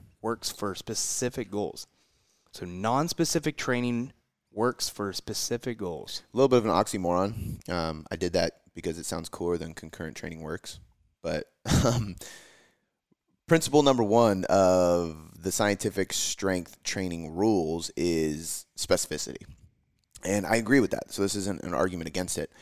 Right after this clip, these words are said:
Speaker 2: Specificity implies that w-, you need to specifically train for the goal you are after, which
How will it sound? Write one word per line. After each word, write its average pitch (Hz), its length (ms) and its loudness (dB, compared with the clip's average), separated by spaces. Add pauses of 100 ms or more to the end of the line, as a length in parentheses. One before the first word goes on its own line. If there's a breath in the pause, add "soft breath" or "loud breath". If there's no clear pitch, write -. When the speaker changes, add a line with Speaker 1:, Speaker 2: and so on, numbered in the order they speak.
(560 soft breath)
Speaker 2:
Specificity 123 880 4
implies 87 600 4
that 87 280 -2 (480 soft breath)
w-, - 140 -8 (160)
you 101 320 2
need 123 360 0
to 110 120 -2
specifically - 840 0
train 95 360 -2
for 90 140 -4
the 87 100 -4
goal 90 340 4
you 85 140 0
are 80 60 4
after, 110 380 0
which 78 220 -4